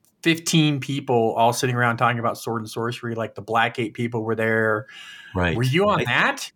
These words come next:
Speaker 1: Were you in
Speaker 2: Yeah, I'm
Speaker 1: that?
Speaker 2: pretty sure that was at World Fantasy too, um, unless I'm totally screwed up.
Speaker 1: I think,
Speaker 2: But this is a long
Speaker 1: yeah,
Speaker 2: time
Speaker 1: I can't
Speaker 2: ago.
Speaker 1: remember. It was a very long time ago. Anyway,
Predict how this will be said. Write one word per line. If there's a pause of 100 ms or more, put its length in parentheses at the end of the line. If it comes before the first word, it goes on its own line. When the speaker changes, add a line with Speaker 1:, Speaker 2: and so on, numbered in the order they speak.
Speaker 1:
Were
you
in
Speaker 2:
Yeah,
I'm
Speaker 1:
that?
Speaker 2:
pretty (100)
sure
that
was
at
World
Fantasy
too,
um, (380)
unless
I'm (540)
totally
screwed
up.
Speaker 1:
I
think,
Speaker 2:
But
this
is
a
long
Speaker 1:
yeah,
Speaker 2:
time
Speaker 1:
I
can't
Speaker 2:
ago.
Speaker 1:
remember. (420)
It
was
a
very
long
time
ago.
Anyway,